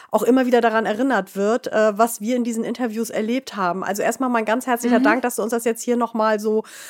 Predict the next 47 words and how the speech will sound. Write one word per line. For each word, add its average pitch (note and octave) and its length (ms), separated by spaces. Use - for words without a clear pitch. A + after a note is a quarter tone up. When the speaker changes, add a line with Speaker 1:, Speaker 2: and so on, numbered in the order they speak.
Speaker 1:
schön C4+ 420
locker B3+ 380
deutlich A#3+ 420
gemacht G3 400
hast. - 280
Also G#3+ 340
wer A#3+ 140
keine A#3 280
Lust A#3 240
zum A3 140
Lesen G#3+ 340
hat, A3 180
hat A3 140
jetzt B3 180
aber G#3+ 340
den G#3 140
Kerninhalt G3+ 840
dieser A3 200
Veröffentlichung A3 500
auf - 160
Speaker 2:
Konnte - 80
Speaker 1:
jeden A#3+ 220
Speaker 2:
hören. C4 80
Speaker 1:
Fall G#3+ 240
schon A#3 140
mitgemacht. G3+ 640
Ja, B3+ 220
genau. F#3+ 420
Ähm, A#3+ 400
und C4+ 180
wir D#4+ 100
versprechen C4+ 560
auch, A#3+ 380
dass C4 200
wir A#3 80
jetzt A3+ 300
weitere B3 460
Studien A3+ 560
aufsetzen G#3 600
werden, F#3+ 200
denn F#3 120
das F#3+ 220
war G#3+ 240
der G#3+ 160
eigentliche G3+ 380
Hintergrund G#3 500
auch, F#3 240